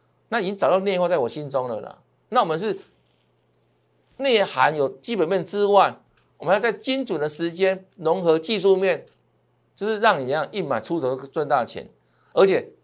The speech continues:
买的方向的股票什么，就是融合未来比现在更好的，才能够长线保护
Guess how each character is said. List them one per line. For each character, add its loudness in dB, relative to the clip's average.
买 2
的 6
方 4
向 0
的 -6
股 -6
票 4
什 -4
么， -4
就 -4
是 -4
融 2
合 -2
未 8
来 -2
比 -8
现 -2
在 0
更 4
好 -2
的， -8
才 -4
能 2
够 4
长 -4
线 -2
保 -2
护 -6